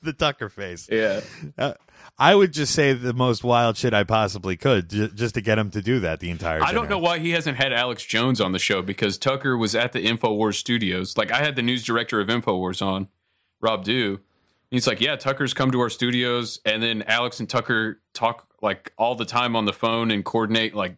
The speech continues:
Speaker 2: what they're gonna cover on shows, and yet they won't do each other's shows. It's like, I, uh, I don't know. I guess it would delegitimize Tucker, but I, I think it should
Speaker 1: Yeah.
Speaker 2: happen.
Speaker 1: I, I mean, like, I would love to see that 'cause I,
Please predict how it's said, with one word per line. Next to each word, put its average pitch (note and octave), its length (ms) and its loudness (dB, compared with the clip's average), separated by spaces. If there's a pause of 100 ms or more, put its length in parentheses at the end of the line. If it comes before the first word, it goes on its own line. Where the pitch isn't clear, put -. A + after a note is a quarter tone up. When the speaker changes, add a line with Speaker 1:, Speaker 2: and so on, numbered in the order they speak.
Speaker 2:
what G#2+ 140 -2
they're A2 80 0
gonna G#2+ 160 2
cover A2 320 0
on G#2 120 0
shows, G2+ 500 -2 (360)
and G#2+ 140 0
yet A#2 160 -2
they G#2+ 100 0
won't A#2+ 240 0
do A#2 160 2
each A2 180 -2
other's G#2 220 0
shows. F#2+ 560 -4
It's F#2+ 160 -8
like, F2+ 160 -2 (180)
I, A#2 180 0
uh, A2 200 -4 (640)
I - 40 -4
don't G2+ 60 0
know. F#2+ 280 -2
I A#2+ 100 2
guess D3 180 -2
it D#3 40 0
would A2+ 160 -6
delegitimize G#2+ 760 0
Tucker, F#2+ 320 -4
but F#2 240 -8 (140)
I, G2+ 200 0
I - 40 2
think A#2 200 -2
it F2+ 60 -10
should D#3 160 -4
Speaker 1:
Yeah. F3+ 140 2 (220)
Speaker 2:
happen. - 140 -10 (840)
Speaker 1:
I, D3 180 -2 (120)
I D#3+ 40 -2
mean, D#3+ 160 -2
like, C#3+ 120 -4
I C3 80 4
would C3 140 -2
love G#2+ 220 0
to G#2+ 100 -12
see A#2+ 180 -4
that A2+ 280 -2
'cause G2+ 160 -12
I, G2 120 -2